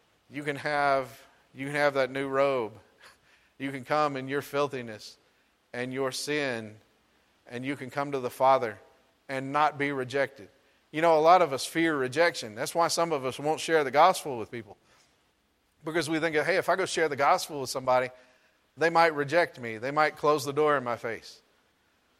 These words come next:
Well, folks, you don't have to face any rejection when you come in repentance and humility to Christ.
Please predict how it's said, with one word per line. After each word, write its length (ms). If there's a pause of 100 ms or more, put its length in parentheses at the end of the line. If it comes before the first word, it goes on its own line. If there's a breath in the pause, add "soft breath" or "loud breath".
(440)
Well, 100
folks, 320
you 80
don't 160
have 220
to 100
face 360
any 160
rejection 760
when 100
you 120
come 320
in 120
repentance 600
and 100
humility 500
to 80
Christ. 520